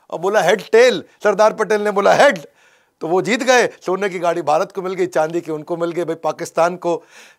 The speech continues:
सरदार पटेल जिन्ना को समझ चुके थे, जिन्ना ने बंटवारे के बाद भी तंग किया। सरदार पटेल उनको एक साथ पैसा भी इसीलिए नहीं दे रहे थे कि इनको एक बार में पैसा दूंगा तो ये बाद में मुझको तंग करेगा।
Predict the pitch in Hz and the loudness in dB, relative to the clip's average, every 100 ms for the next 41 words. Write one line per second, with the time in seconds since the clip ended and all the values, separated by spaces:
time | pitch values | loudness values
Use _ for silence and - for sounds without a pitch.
0 | _ 170 170 190 233 - 180 185 156 151 | _ -6 -2 0 0 0 -6 -4 -4 -4
1 | 202 240 _ _ _ 143 170 214 202 175 | -8 -16 _ _ _ -10 -2 -2 -2 -8
2 | 151 165 170 170 170 185 226 _ _ 139 | -8 -8 -10 -12 -12 -18 -20 _ _ -12
3 | 170 208 208 151 147 156 185 175 117 117 | -6 -6 -4 -4 -2 -2 -2 -6 -4 -4
4 | 151 185 185 175 170 165 170 190 _ _ | -4 -6 -6 -8 -12 -10 -10 -10 _ _
5 | _ 160 180 202 175 180 196 185 185 175 | _ 0 0 0 -6 -6 -6 -6 -4 -4
6 | 160 208 202 147 147 196 190 180 185 180 | -4 -8 -6 -10 -8 -8 -10 -8 -8 -8
7 | 160 143 120 - _ _ _ _ _ - | -10 -10 -12 -20 _ _ _ _ _ -20
8 | _ 175 170 185 202 180 185 180 160 160 | _ -4 0 0 2 2 0 0 -8 -4
9 | 156 180 214 202 160 160 175 160 175 175 | -6 -4 -6 -4 0 -2 -2 -10 -8 -6
10 | 185 147 117 98 | -8 -8 -12 -14